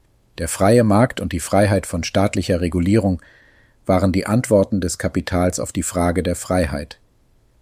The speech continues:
Aber an Gerechtigkeit war nicht zu denken. Die würde der Wettbewerb auf dem Markt liefern, der angeblich so funktionieren würde, dass am Ende alle bekommen, was ihnen zusteht.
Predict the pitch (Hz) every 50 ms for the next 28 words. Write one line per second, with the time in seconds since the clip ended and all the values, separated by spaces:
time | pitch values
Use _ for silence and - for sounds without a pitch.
0 | _ _ _ - - 85 85 82 85 - - 87 87 82 90 85 101 131 - -
1 | - 104 - - - - 85 80 82 80 - _ _ _ _ _ _ _ _ _
2 | _ _ _ _ _ _ - 87 87 85 85 82 - - - - 87 - 90 85
3 | 87 - - 82 76 69 _ _ _ _ _ _ _ _ _ _ _ _ _ _
4 | _ _ _ _ - 92 92 80 113 120 107 101 87 87 80 78 101 107 - -
5 | 101 82 82 85 85 87 - - 90 - - 92 85 87 95 107 123 123 - -
6 | - 87 85 80 - - 80 78 76 73 _ _ _ _ _ _ _ _ _ _
7 | - 95 85 71 110 117 127 107 98 87 - 90 82 - - 107 113 131 127 -
8 | - 98 90 - - 95 87 90 90 87 85 80 85 85 82 80 85 80 - _
9 | _ _ _ _ _ _ _ _ _ - 90 87 - 101 95 98 104 104 98 98
10 | - - 98 107 104 87 87 87 - - 95 82 85 82 78 80 - - - 87
11 | 82 82 - - 104 - - - - - - - -